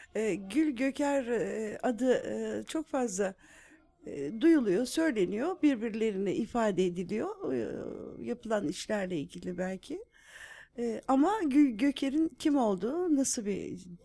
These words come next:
e, cisim olduğu, nasıl bir fotoğrafı, nasıl bir kimliği olduğu pek, e, bilinmiyor. Bunu kendi kendime bu cümle üzerine düşündüm. E,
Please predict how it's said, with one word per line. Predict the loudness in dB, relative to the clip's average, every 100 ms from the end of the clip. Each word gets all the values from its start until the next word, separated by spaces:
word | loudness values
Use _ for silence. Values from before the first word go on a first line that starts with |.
| -16
e, | -10 -8 -6 -8
cisim | -6 -4 -4 -2
olduğu, | -2 -2 0
nasıl | -2 -2 -6
bir | -6
fotoğrafı, | -6 -6 -4 -4 -4 -6 -8 -20 -20 -8
nasıl | -4 -2 -4
bir |
kimliği | -6 -4 0 2
olduğu | 2 2 -4 -2
pek, | -4 -4 -8 -12
e, | -4 -2 2
bilinmiyor. | 2 2 0 -2 -4 -10 -18 -20 -20 -16 0
Bunu | 2 2 0
kendi | 2 2 4
kendime | 4 2 2 0
bu | 0
cümle | 2 2 2
üzerine | 0 0 0 -2
düşündüm. | -6 -4 -2 -2 -6 -10 _ _
E, | -16